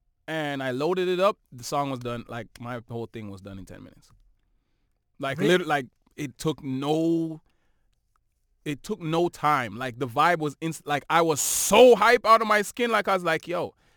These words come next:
Speaker 1: this is insane. Like, this is actually going down." I was like, "All right, cool. Let me kill this." Killed it,
Speaker 2: And you
Speaker 1: sent it.
Speaker 2: did, and you really did.
Speaker 1: Yo, and from, it was, it was crazy, man. Like, from,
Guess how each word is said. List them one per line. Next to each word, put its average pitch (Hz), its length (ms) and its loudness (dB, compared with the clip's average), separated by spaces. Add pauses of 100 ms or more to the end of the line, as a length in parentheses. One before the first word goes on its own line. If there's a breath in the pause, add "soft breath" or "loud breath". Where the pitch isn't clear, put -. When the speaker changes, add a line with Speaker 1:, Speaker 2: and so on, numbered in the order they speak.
(580)
Speaker 1:
this 143 320 -12
is 120 260 -16 (720)
insane. 175 720 -2
Like, 156 280 0 (120)
this 180 220 0
is 185 100 -4
actually 190 320 2
going 190 280 -2
down." 226 260 2
I 190 40 0
was 165 80 -2
like, 156 140 0
"All 117 120 -10
right, 107 180 -10
cool. - 320 -14
Let 143 220 -6
me 135 120 -6
kill 123 240 -10
this." - 300 -20 (280)
Killed 175 280 -4
it, 180 100 -4
Speaker 2:
And 170 120 -2
you 165 80 4
Speaker 1:
sent 170 120 2
it. 135 180 0
Speaker 2:
did, 151 60 -18
and 160 200 -6
you 170 100 -2
really 160 200 -4
did. 139 260 -10
Speaker 1:
Yo, 135 280 0
and 113 600 -10
from, 143 320 -4
it 127 200 -10
was, 139 180 -6
it 131 120 -8
was 147 180 -8
crazy, 190 400 -4
man. 135 240 -6
Like, 127 260 -8
from, 131 320 -8